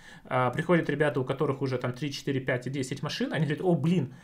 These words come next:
а вот это мы не учли, вот это мы не учли». То есть они могут узнать, например, а, семьдесят процентов, но тридцать процентов у них не работает.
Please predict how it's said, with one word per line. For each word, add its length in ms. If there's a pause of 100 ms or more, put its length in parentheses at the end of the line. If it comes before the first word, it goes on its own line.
(160)
а 120
вот 180
это 220
мы 140
не 80
учли, 340
вот 180
это 200
мы 100
не 100
учли». 380
То 120
есть 120
они 160
могут 300
узнать, 320
например, 480 (320)
а, 1400 (160)
семьдесят 460
процентов, 540
но 80
тридцать 320
процентов 500
у 80
них 240
не 140
работает. 500